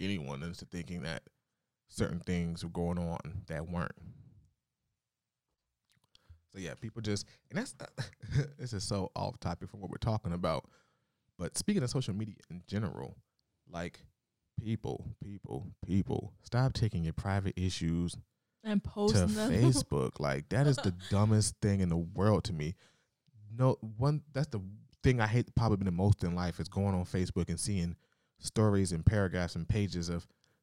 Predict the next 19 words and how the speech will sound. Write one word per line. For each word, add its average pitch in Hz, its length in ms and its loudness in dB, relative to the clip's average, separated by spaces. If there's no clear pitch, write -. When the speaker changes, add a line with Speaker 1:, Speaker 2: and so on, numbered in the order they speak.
Speaker 1:
people 135 440 4
either 104 200 -2
complaining 113 600 0
about 110 280 4
their 98 160 2
lives, 90 540 2
saying 110 300 2
about 107 280 6
what 110 180 6
went 113 180 4
wrong, 92 420 4
arguing 107 380 6
with 104 120 4
people. 95 540 6
It's - 140 0
like, 101 180 -2
come 135 440 4
on. 120 460 4
Like, 87 220 -2